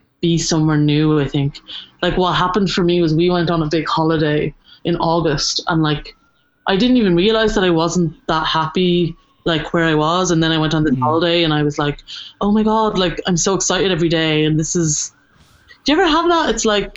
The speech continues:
Speaker 2: I do, yeah, yeah.
Speaker 1: you, like, you do something and you're like, "Oh, this is happiness." <laughs>
Speaker 2: Yeah.
Speaker 1: I've been so numb.
Speaker 2: That's so funny.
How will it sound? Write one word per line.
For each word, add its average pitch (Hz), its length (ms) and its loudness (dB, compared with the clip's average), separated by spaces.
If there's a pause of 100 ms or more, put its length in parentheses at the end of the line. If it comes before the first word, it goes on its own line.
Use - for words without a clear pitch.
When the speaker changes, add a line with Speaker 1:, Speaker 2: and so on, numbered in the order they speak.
Speaker 2:
I 135 100 -2
do, 131 160 -2
yeah, 123 400 0
yeah. 123 220 0
Speaker 1:
you, 254 180 2
like, 202 220 0
you 214 80 2
do 202 220 2
something 190 400 0
and 175 200 0
you're 175 120 2
like, 156 360 -4 (600)
"Oh, 214 160 2
this 208 240 2
is 220 100 0
happiness." 190 640 -2
<laughs> 330 40 2 (520)
Speaker 2:
Yeah. 127 600 0
Speaker 1:
I've 185 140 0
been 208 200 2
so 240 180 0
numb. 233 240 2
Speaker 2:
That's 143 140 0
so 151 240 0
funny. 127 480 0